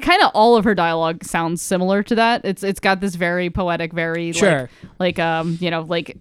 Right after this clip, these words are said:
Speaker 1: period, uh, appropriate, but also very creepy
Speaker 2: So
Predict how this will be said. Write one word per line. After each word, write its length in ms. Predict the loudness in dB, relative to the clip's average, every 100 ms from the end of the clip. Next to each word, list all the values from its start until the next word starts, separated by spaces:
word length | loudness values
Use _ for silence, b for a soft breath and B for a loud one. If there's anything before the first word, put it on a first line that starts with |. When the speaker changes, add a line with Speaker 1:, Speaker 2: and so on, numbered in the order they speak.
| 2
Speaker 1:
period, 640 | 6 8 8 6 2 -4 2
uh, 220 | 2 4
appropriate, 720 | 4 4 4 6 6 4 0 -6
but 200 | -2 0
also 340 | 0 2 0
very 400 | 0 -2 -2 -4
creepy 600 | -6 -6 -4 -4 -2 2
Speaker 2:
So 260 | 6 4